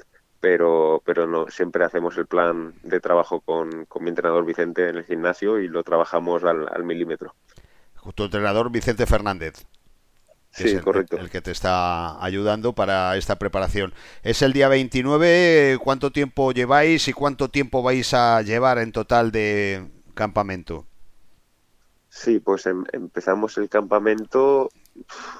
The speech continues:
Speaker 1: yo creo que llevamos ya como dos meses, sí, llevaremos como dos mesecitos.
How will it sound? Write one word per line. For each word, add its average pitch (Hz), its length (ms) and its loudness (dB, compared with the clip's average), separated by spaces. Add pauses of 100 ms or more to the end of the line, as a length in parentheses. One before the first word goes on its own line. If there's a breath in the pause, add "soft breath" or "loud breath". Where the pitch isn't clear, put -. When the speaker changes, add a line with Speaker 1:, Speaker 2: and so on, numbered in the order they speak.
Speaker 1:
yo 101 240 -2
creo 113 220 0
que 113 100 4
llevamos 107 400 0
ya 110 120 2
como 113 340 2
dos 98 220 -2
meses, 98 420 -2
sí, 95 140 0 (200)
llevaremos 98 480 0
como 101 160 -2
dos 101 120 0
mesecitos. 92 640 -4